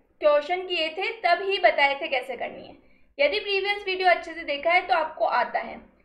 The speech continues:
नहीं आता है तो पहले ये सीखे कि empirical formula कैसे determine करते हैं, नहीं तो आप इस question को solve नहीं कर सकते हो। Okay, clear है। तो ये चीज़ें निकाली हमने, Atomic ratio हम निकाल रहे हैं, निकालो इसको, divide करो, Approx three point three आने वाला है,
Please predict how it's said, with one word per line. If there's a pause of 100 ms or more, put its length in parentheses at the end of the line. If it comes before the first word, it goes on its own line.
नहीं
आता
है
तो
पहले
ये
सीखे
कि
empirical
formula
कैसे
determine
करते
हैं, (260)
नहीं
तो
आप
इस
question
को
solve
नहीं
कर
सकते
हो। (280)
Okay,
clear
है। (500)
तो
ये
चीज़ें
निकाली
हमने, (120)
Atomic
ratio
हम
निकाल
रहे
हैं, (300)
निकालो
इसको,
divide
करो,
Approx
three
point
three
आने
वाला
है,